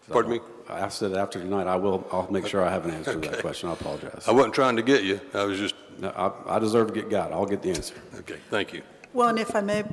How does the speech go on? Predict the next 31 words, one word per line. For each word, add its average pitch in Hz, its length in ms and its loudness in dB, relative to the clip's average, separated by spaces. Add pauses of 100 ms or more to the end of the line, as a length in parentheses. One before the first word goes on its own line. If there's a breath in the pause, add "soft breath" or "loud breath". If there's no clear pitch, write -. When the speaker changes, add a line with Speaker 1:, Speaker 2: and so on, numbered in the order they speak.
(120)
Speaker 3:
Mister - 420 -10
Ravenbark, 180 540 2 (1500 loud breath)
there 254 200 8
are 240 120 10
checks 214 320 2
and 165 100 -6
balances. 165 580 -2
First - 320 0
of 208 100 -6
all, - 720 0 (140)
uh, 175 200 -2 (200)
a - 80 -6
certified 190 480 4
engineer 175 560 2
creates 160 560 -2
the, 156 400 2 (260)
the 170 140 -2
calculations, 170 840 0
the - 80 -10
plan. 170 360 -6 (960 loud breath)
The 160 240 4
city 180 460 0 (180)
reviews 180 520 -2
it, 170 440 0
again, 151 480 -4
certified 156 500 0
engineers, 147 640 -2
and 160 140 -4
a 143 40 -6
permit 151 400 -2
is, 147 320 -2